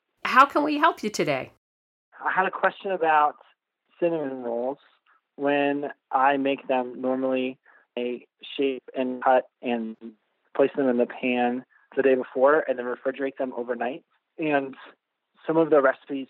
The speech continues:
Speaker 2: that I have say to thaw them at room temperature before baking them. But when I do this, there's a large amount of watery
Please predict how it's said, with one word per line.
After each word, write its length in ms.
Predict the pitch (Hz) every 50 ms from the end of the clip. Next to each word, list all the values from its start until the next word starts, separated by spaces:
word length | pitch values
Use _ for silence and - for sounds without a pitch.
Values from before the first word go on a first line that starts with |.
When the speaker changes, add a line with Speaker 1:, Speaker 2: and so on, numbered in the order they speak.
| _
Speaker 2:
that 100 | - 131 123 117
I 80 | 117 -
have 220 | - 123 120 120 - -
say 80 | 139 127
to 120 | 123 120 - -
thaw 180 | - 127 - 131
them 280 | 127 139 139 135 135 143 _ _ _ -
at 100 | 131 123
room 140 | 127 127 120 -
temperature 380 | - 123 - 151 - - 165 156
before 300 | 135 127 - - 123 117
baking 340 | - 117 113 - - 147
them. 220 | 151 165 180 185 _ _ - - - - - - _ _
But 260 | - 143 139 139 - 139
when 120 | 147 147
I 80 | 139 131
do 200 | 131 - 135 131
this, 200 | 147 143 - - - _ _ -
there's 260 | 139 131 131 131 127 - _ _ - - -
a 80 | 131
large 380 | 123 123 127 127 123 131 156 -
amount 320 | 160 139 123 123 123 127
of 140 | 123 117 113 - - - _ _ _ _ _ _ _ _ _ -
watery 640 | 123 113 117 120 127 135 135 135 135 127 123 117